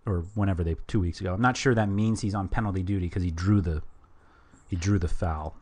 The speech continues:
in the box. But, um, I don't know. I thought he was worth a,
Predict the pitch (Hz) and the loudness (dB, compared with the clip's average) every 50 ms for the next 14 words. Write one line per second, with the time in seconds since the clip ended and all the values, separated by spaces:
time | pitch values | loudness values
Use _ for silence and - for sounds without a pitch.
0 | - - 135 95 85 82 80 80 76 78 - - - - - 90 85 - - - | -12 -6 -4 -4 -2 -2 -2 -2 -2 -2 -4 -6 -4 0 2 2 2 0 -4 -12
1 | - - - - - - - - - - - - - - - - 104 101 101 101 | -20 -20 -20 -20 -20 -20 -20 -20 -20 -20 -20 -20 -20 -10 -4 0 2 2 4 4
2 | 98 95 98 95 98 101 104 - - - - - - - _ - - - - - | 4 2 2 2 0 0 -2 -6 -12 -20 -20 -20 -20 -20 _ -20 -20 -20 -20 -20
3 | - - - - - - - 131 147 170 180 135 95 98 - 131 120 107 - 117 | -18 -14 -14 -12 -4 0 2 2 4 4 4 4 4 6 8 8 8 8 6 4
4 | 110 110 101 95 107 113 110 101 - - 117 | 4 2 0 0 0 0 0 0 0 0 -2